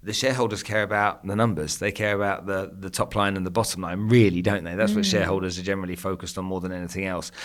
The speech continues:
Speaker 1: And if the board has to report into the shareholders,
Speaker 2: Mm.
Speaker 1: then the board then are focused on how they're gonna get the best out of the business. And if there's a great learning and development commitment and d-, division within the business,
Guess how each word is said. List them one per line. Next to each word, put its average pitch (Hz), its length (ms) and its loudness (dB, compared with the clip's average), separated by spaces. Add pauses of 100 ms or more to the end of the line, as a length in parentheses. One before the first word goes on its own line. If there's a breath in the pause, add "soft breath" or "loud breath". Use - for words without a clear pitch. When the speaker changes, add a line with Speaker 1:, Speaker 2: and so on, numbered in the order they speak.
(200 loud breath)
Speaker 1:
And 107 120 2
if 104 120 0
the 110 80 -8
board 110 240 2
has 101 160 0
to 92 100 -4
report 92 340 -4
into 85 220 -4
the 82 80 -4
shareholders, 95 760 0
Speaker 2:
Mm. 214 380 0
Speaker 1:
then 113 160 0
the 110 60 0
board 117 460 2
then 98 240 -2
are - 100 -8
focused 98 480 -4
on 98 140 -2 (200 loud breath)
how 101 140 -2
they're 98 120 -2
gonna 98 120 -4
get 95 140 -2
the 87 80 -8
best 95 200 -2
out 92 120 -2
of 85 80 -10
the 92 60 -8
business. 104 420 -4 (160 loud breath)
And 104 120 -4
if 101 120 -4
there's 92 160 -2
a 92 40 -6
great 107 380 -2
learning 101 380 2
and 92 100 -4
development 90 640 -6
commitment 101 640 -6
and 87 220 -8
d-, 90 100 -8
division 95 560 -2
within 87 240 -6
the 82 80 -10
business, 90 580 -6